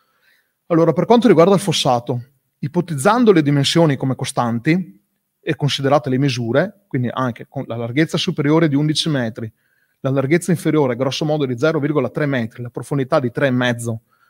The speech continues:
dal piano di calpestio antico, la trincea risulterebbe avere un perimetro di milleduecentotrentadue metri e il volume stimato del terreno asportato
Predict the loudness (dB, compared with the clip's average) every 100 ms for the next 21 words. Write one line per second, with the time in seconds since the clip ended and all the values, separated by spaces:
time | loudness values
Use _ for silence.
0 | _ 0 2 4 2 0 0 0 -4 -6
1 | -4 -4 -4 -6 -8 -8 -6 -6 -2 0
2 | 2 2 2 0 2 0 0 -6 -8 _
3 | _ _ -2 4 4 4 2 2 0 -2
4 | -2 2 2 2 0 0 -2 -2 -4 -2
5 | -2 -2 -4 -4 -6 -4 -2 0 2 0
6 | 0 0 0 -2 -4 -2 -2 -2 -4 -4
7 | -2 -4 -2 -2 -2